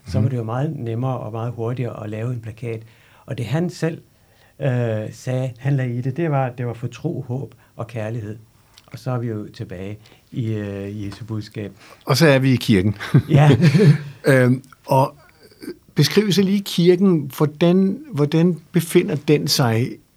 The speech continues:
Speaker 2: tæt på Pusher Street? Den har det ganske givet godt. Men hvordan ser samfundet i Christiania på, at der lige pludselig er rykket en sådan åben kirke ind?
Speaker 1: Jamen, øh,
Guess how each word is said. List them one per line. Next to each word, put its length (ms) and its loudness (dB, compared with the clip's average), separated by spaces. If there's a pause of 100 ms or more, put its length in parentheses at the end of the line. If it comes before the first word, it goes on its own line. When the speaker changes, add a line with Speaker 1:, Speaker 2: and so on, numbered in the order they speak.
(180)
Speaker 2:
tæt 220 4
på 160 -10
Pusher 360 0
Street? 400 -6
Den 120 -4
har 160 -2
det 100 -6
ganske 300 -2
givet 280 -2
godt. 240 0 (440)
Men 380 6
hvordan 760 0
ser 300 -2
samfundet 560 0
i 40 -2
Christiania 460 -2
på, 200 -4
at 200 -8
der 60 -2
lige 200 -4
pludselig 320 -4
er 40 -2
rykket 420 -2
en 200 -2 (340)
sådan 460 -2
åben 380 2
kirke 440 0
ind? 140 -4 (2000)
Speaker 1:
Jamen, 280 0
øh, 320 -2